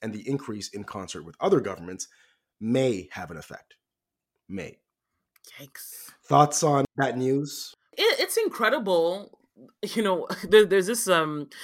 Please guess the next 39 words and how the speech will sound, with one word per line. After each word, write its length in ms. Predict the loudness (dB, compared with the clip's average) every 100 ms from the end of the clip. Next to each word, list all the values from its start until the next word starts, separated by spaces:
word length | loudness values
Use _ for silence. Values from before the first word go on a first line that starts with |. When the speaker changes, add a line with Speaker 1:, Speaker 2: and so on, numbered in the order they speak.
| -6 0
Speaker 2:
this 140 | 4
sound 600 | 8 10 12 10 8 4
that's 240 | 0 0
been 140 | -2 -4
trending 560 | -2 -2 0 0 -2
maybe 200 | -4 -4
for 420 | -4 0 2 2 -2
a 100 | -4
week 360 | -2 -2 0
or 80 | 0
two, 340 | 0 -4 -2 -2
and 140 | -2
it's 180 | -4 -4
a, 180 | -4 -4
it's 200 | -8 -12
a 60 |
Kim 220 | -8 -8
Kardashian 840 | -2 0 0 -2 -4 -6 -6 -8 -6
sound. 320 | -2 -2 -2
I 40 |
don't 80 | -4
know 60 | -6
if 100 | -10
you've 100 | -8
heard 160 | -4
it, 160 | -4 -6 -12 -20 -20 -16 -12
Speaker 1:
Which 120 | -2
Speaker 2:
but, 220 | -2 -2 -10 -8
Speaker 1:
one? 120 | -6
Speaker 2:
um, 520 | -4 -4 -4 -4 -2 -4 -4
she 220 | -4 -2
says, 640 | 6 8 8 6 2 -2 -4
she's 180 | -2 2
asked 240 | 2 2 0
a 60 |
question, 600 | 0 0 0 -4 -4 -2
"What's 140 | -4 -6
the 80 |
biggest 720 | -4 -2 -2 -2 -4 -6 -10